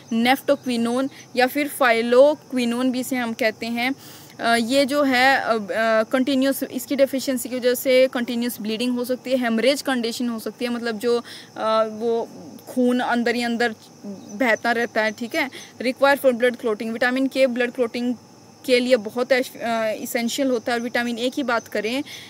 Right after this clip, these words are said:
ठीक है, अ, synthesis of rhodo-, अ, rhodopsin in eyes, ये हमारी जो है आई eyesight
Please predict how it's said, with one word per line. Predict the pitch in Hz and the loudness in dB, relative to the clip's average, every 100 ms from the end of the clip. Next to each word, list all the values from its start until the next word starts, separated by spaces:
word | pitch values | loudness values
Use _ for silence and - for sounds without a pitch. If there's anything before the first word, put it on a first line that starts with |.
| - - | -20 -12
ठीक | 196 202 | -4 2
है, | 285 302 | 2 2
अ, | 214 220 | 0 0
synthesis | 214 220 277 247 247 269 | 0 -4 -4 -2 -2 0
of | 254 233 | 0 0
rhodo-, | 233 226 247 214 | 0 2 2 2
अ, | 226 214 214 | 2 0 -2
rhodopsin | 233 226 254 254 - 254 285 320 | -2 2 2 0 -2 0 0 0
in | 240 233 | -4 -2
eyes, | 214 208 220 | -2 -2 -4
ये | 233 | -2
हमारी | 277 262 226 214 | 0 0 0 -2
जो | 208 220 | -4 -4
है | 226 254 311 - | 0 0 0 -2
आई | 226 | -4
eyesight | 240 247 | -2 -2